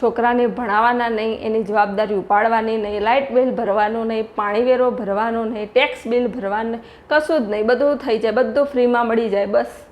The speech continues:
એ જન્મ આપજો. પેલા કે, "ઓહો, આ જન્મ નથી જોઈતો કે અમારે." તો સદગુરુ કે, કે, "અમારે તો મનુષ્ય જન્મ જોઈશ." તો પછી કે, "જે મળ્યું છે અંદર, જે ખજાનો મળ્યો છે એની તરફ જુઓ ને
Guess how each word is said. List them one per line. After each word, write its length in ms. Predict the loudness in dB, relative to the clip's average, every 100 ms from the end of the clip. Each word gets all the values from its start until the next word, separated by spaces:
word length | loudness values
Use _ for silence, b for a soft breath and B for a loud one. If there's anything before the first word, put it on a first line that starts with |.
| B B B
એ 120 | 4 4
જન્મ 380 | 4 -2 -2
આપજો. 460 | -4 -6 -6 -6 -8 2
પેલા 200 | 4 4
કે, 120 | 0
"ઓહો, 240 | -2 -2 -8 -14 B B -2
આ 260 | 4 6 4
જન્મ 320 | 2 2 4
નથી 300 | 2 2 2
જોઈતો 340 | 0 -2 -2
કે 140 | -2 -2
અમારે." 380 | -2 -4 -4 -6 -16 B B B B 0
તો 160 | 0
સદગુરુ 500 | 4 4 4 2 0
કે, 220 | 2 0 0 -8 -16 B B
કે, 60 | -2
"અમારે 220 | 0 0
તો 80 | -2
મનુષ્ય 400 | 0 0 2 2
જન્મ 320 | 2 0 2
જોઈશ." 200 | 4 2 2
તો 100 | 0
પછી 300 | 0 -2 -2
કે, 160 | 2 2
"જે 220 | 4 4
મળ્યું 360 | 4 0 0 0
છે 160 | 2
અંદર, 420 | 2 2 0 2
જે 180 | 2 -2
ખજાનો 500 | -2 -4 -2 -2 0
મળ્યો 260 | 0 0 0
છે 120 | -2
એની 240 | -2 -2
તરફ 380 | -2 0 0 0
જુઓ 280 | 2 4 4
ને 240 | 2 -2